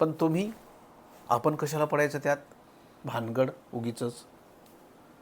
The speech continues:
पण सांगण्याची जी पद्धत आहे, प्रोनाऊन्सिएशन आहे, ह्या सगळ्या गोष्टी मॅटर करतात. So कोणाचंही मन न दुखावता तुम्ही त्याच्यामध्ये इन्व्हॉल्व होऊ शकता. So लोकांचं यश म्हणजे इतरांचं यश हेच माझं यश आहे,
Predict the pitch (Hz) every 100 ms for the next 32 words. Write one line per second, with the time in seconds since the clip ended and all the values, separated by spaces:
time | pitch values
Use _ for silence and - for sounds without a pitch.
0 | - - - - - - 185 - 170 143
1 | 156 185 190 202 220 - 123 147 151 151
2 | 147 190 190 135 131 147 139 160 160 156
3 | 143 131 143 175 - 139 135 139 - -
4 | 131 127 123 120 - 120 110 117 110 110
5 | 110 147 151 - - - - - - -
6 | 151 160 147 156 170 165 147 170 160 147
7 | 120 135 131 127 117 - - 139 131 131
8 | 117 127 120 120 117 120 113 - 123 151
9 | - - - 160 160 - - - - -
10 | - - - - - 156 147 139 180 175
11 | 185 135 170 147 - - - 131 123 127
12 | 139 123 151 165 160 165 127 143 151 -
13 | 151 156 131 113 123 113 131 143 113 -
14 | 107